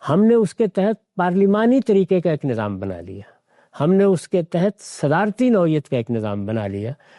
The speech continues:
ایسے ہی آپ دس صورتیں سوچ سکتے ہیں۔ کچھ چیزیں آج وجود پذیر ہو گئی ہیں،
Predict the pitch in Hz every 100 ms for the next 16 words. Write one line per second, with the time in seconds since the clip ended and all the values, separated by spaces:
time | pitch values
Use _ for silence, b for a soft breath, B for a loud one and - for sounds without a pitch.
0 | b - 220 214 285 254 254 233 233 165
1 | 208 - 214 196 - 220 - 190 170 175
2 | - - 160 - b b b b b 202
3 | - - 208 208 208 - 139 185 196 214
4 | 214 202 - 226 226 208 226 247